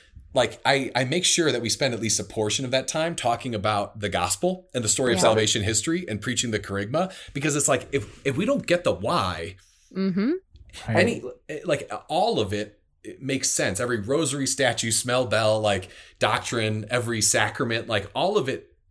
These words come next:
Speaker 1: there's a, there's a story, which is why any of it is relevant, matters, and is, like, and, and if you don't get that, you're, you're not, yeah, exactly. It's exactly like you said. It's just gonna be, I, I would see this in my, my, um, I taught high school theology, and I, and I, you know,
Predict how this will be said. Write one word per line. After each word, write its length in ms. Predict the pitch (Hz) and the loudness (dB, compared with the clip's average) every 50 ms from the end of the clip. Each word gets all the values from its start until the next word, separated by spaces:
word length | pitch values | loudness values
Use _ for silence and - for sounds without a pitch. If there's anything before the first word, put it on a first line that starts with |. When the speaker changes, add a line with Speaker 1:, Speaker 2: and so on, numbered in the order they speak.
| _ _ _ _ _ - - - - | _ _ _ _ _ -20 -20 -20 -18
Speaker 1:
there's 280 | - 131 139 135 120 123 | -10 -6 -4 -2 -2 -2
a, 80 | 113 | -4
there's 220 | 98 120 117 110 101 | -4 -4 -4 -2 0
a 60 | - | 0
story, 600 | - - - - 190 208 160 101 90 90 90 92 | 0 0 0 0 2 2 2 2 0 -2 -2 -2
which 240 | 90 104 107 104 - | -2 -2 -2 -4 -4
is 160 | 113 104 90 | -6 -8 -6
why 220 | 92 104 107 107 - | -4 -2 -2 -2 -2
any 260 | - 104 110 117 120 | -2 -4 -2 -2 -2
of 80 | 120 117 | -2 -2
it 100 | 120 101 | -2 -2
is 120 | 92 82 | -4 -2
relevant, 500 | 90 98 98 104 110 107 110 110 107 104 | -2 0 0 0 0 -2 -2 -4 -4 -4
matters, 540 | 107 98 95 92 95 95 101 98 98 92 92 | -4 -2 0 0 0 0 0 -2 -2 -4 -6
and 160 | - - 104 98 | -6 -6 -4 -2
is, 260 | 95 92 90 90 - | -2 -2 -2 -2 -2
like, 260 | 101 92 87 87 - - - - - - - - - | -2 -2 -4 -4 -8 -14 -20 -20 -20 -20 -18 -8 -4
and, 100 | 143 147 143 156 | -4 -4 -2 -2
and 80 | 143 | -2
if 100 | 135 107 | -2 -2
you 60 | 165 214 | -2 -2
don't 200 | 220 - 107 - | -4 -4 -4 -6
get 240 | 120 113 139 - - | -8 -8 -6 -4 -2
that, 340 | 208 214 202 190 190 - _ _ | 0 0 0 -2 -6 -12 _ _
you're, 160 | - 143 151 - - - | -14 -12 -12 -12 -12 -8
you're 160 | 139 156 160 | -6 -2 0
not, 200 | 170 175 190 185 - | 0 0 -2 -2 -2
yeah, 220 | - 156 143 120 120 | -2 -2 0 0 0
exactly. 340 | 143 131 139 160 151 - 131 | 0 0 0 0 0 0 -2
It's 100 | 127 151 | -2 -2
exactly 360 | 143 139 151 143 - 143 120 | 0 0 0 0 0 0 -2
like 60 | 110 | -2
you 40 | 110 | 0
said. 220 | 110 - 151 110 | 0 2 2 2
It's 100 | 104 - | 2 0
just 160 | - 131 - | 0 0 0
gonna 160 | - 127 107 95 | 0 -2 -2 -2
be, 180 | 95 117 113 | -2 -2 0
I, 120 | 98 147 190 | 2 2 2
I 180 | - - 175 | 2 2 0
would 140 | 208 262 - | 2 2 0
see 100 | - 247 | 0 0
this 160 | 202 185 - 175 | 0 0 2 2
in 60 | 151 | 2
my, 160 | 127 110 107 - - - | 2 0 0 -4 -4 -2
my, 260 | - 110 107 107 107 | 0 2 2 2 2
um, 440 | 107 101 98 101 98 92 90 78 - _ _ - - - - - | 0 0 2 2 0 0 -2 -4 -8 _ _ -20 -20 -18 -6 -2
I 60 | - - | -2 0
taught 180 | - 156 135 | 2 2 2
high 80 | 120 127 | 2 2
school 180 | 123 - 131 113 | 2 0 0 -2
theology, 560 | - 120 110 120 160 202 - - 67 64 62 | 0 0 0 2 0 0 -2 -4 -8 -8 -6
and 140 | 98 107 110 | -4 -4 -2
I, 160 | 90 117 127 123 - | -2 -2 -4 -2 -2
and 160 | 123 123 120 | -2 -2 -2
I, 120 | 120 117 - - _ - - - - - | -4 -6 -8 -12 _ -18 -18 -18 -10 -6
you 120 | 143 123 | -4 -2
know, 260 | 110 95 90 90 92 | -2 -2 -2 -4 -6